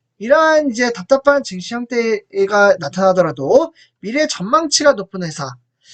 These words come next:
아, 정말, 어, 이 내재적인 가치에 따라 삼성전자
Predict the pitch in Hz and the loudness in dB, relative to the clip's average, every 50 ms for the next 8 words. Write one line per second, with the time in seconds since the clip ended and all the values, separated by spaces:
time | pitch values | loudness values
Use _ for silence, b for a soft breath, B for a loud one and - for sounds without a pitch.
0 | b b b b - 247 254 269 311 349 381 - 320 214 214 254 247 190 151 135 | b b b b -2 -2 0 0 -2 2 2 2 2 2 -6 -6 -6 -6 -8 -8
1 | - _ - 202 214 226 226 226 226 220 240 262 277 285 294 302 294 254 202 202 | -14 _ -8 -4 -2 2 2 2 0 0 -2 -2 0 0 0 0 0 2 4 2
2 | 202 254 262 285 294 294 285 254 - 175 170 - - 220 208 - - 196 202 202 | 2 2 2 2 4 4 4 4 2 -2 -2 0 0 0 0 0 0 0 2 0
3 | 202 - 262 269 269 294 285 269 233 233 220 202 185 175 196 196 190 170 151 | 0 -2 -4 2 4 4 4 4 2 0 -2 -2 -2 0 2 2 2 0 -2